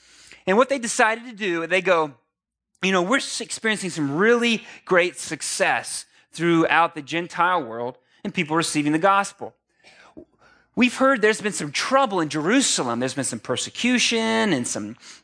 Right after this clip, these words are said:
um, uh, people dying for their faith. Let's go up to the church in Jerusalem, kind of have a powwow, and make sure we're s-, teaching the exact same gospel." So they go up to the Christian leaders in Jerusalem,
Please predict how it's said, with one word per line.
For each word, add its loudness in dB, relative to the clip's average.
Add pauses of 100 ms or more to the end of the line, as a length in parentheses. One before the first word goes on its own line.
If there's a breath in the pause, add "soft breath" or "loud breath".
um, -6
uh, -10
people -4
dying 0
for -10
their 0
faith. 0 (340 loud breath)
Let's 2
go 4
up -2 (120 soft breath)
to -4
the 0
church 0
in -2
Jerusalem, 0
kind 0
of -2
have 0
a -18
powwow, 0 (280 soft breath)
and -6
make 0
sure 2
we're 4 (140)
s-, -6
teaching -2
the 0
exact 0
same -8
gospel." -2 (340 loud breath)
So 2
they 2
go 4
up 0
to -4
the 2
Christian -4
leaders 0
in -6
Jerusalem, -4